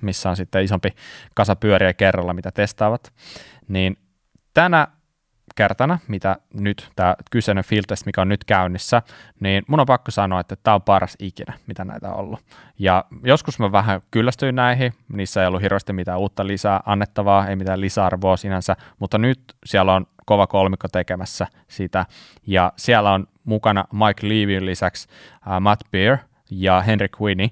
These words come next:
jotka on kohtuu uusia Pink Wagon värväyksiä, ja ne on ihan törkeä hyviä. Ne on ajomiehiä, sen huomaa, ne osaa todella hyvin analysoida niitä pyöriä. Ää, parhaita niinku videoita pitkiä aikoihin, mitä Pinkbike on pistänyt ulos,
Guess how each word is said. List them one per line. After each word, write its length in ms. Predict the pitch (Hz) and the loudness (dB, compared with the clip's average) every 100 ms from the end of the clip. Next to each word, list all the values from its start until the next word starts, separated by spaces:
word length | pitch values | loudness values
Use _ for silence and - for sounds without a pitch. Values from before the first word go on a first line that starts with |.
| - _ | -6 _
jotka 320 | 95 - 101 | -6 -2 0
on 120 | 95 95 | 0 0
kohtuu 320 | 104 95 101 110 | -2 -2 -4 -4
uusia 300 | 98 98 87 | -4 -2 -2
Pink 240 | 98 90 | -4 -2
Wagon 260 | 92 98 95 | -4 -4 0
värväyksiä, 640 | 95 92 92 - 92 87 - - - | 0 2 -4 -4 -2 -2 -4 -18 0
ja 220 | 98 95 _ _ _ _ _ _ 110 | 2 2 _ _ _ _ _ _ 0
ne 160 | 110 | 2
on 200 | 101 98 - _ _ | 4 2 -4 _ _
ihan 460 | 117 107 101 92 - | -2 2 2 0 -2
törkeä 380 | 107 95 87 92 | 0 0 0 -6
hyviä. 340 | 92 90 90 95 | -6 -6 -8 -8
Ne 200 | - 107 | -2 2
on 220 | 107 107 - _ | 2 0 -8 _
ajomiehiä, 800 | 101 107 98 95 95 90 90 87 87 | 2 2 2 0 0 -2 -2 -6 -4
sen 280 | - 98 | -2 -2
huomaa, 440 | 98 104 95 90 92 | 0 2 2 2 -2
ne 100 | 98 | -4
osaa 200 | 101 92 | -2 -2
todella 440 | - 101 95 92 | 2 2 2 -2
hyvin 260 | 95 92 90 | -4 -6 -4
analysoida 460 | 90 90 87 90 | -4 -4 -8 -8
niitä 200 | 90 87 | -8 -8
pyöriä. 480 | 85 95 90 87 87 - - - _ _ | -6 -4 -2 -2 -4 -6 -14 -20 _ _
Ää, 280 | 95 95 92 - _ _ _ - | -4 -2 -2 -6 _ _ _ 4
parhaita 560 | 131 117 101 98 95 - _ _ - _ _ - | 4 4 2 2 0 -2 _ _ -20 _ _ -16
niinku 260 | 98 95 | -12 -6
videoita 540 | 101 95 92 87 87 90 - - | -2 0 0 -2 -4 -6 -6 -4
pitkiä 440 | 101 - 95 87 | -2 -2 -2 2
aikoihin, 360 | 90 95 90 90 | 2 2 -2 -2
mitä 180 | 90 | -4
Pinkbike 380 | 90 95 90 90 90 | -4 -4 -4 -6 -6
on 80 | |
pistänyt 380 | - 87 - 92 | -8 -8 -6 -6
ulos, 320 | 95 90 92 | -4 -4 -4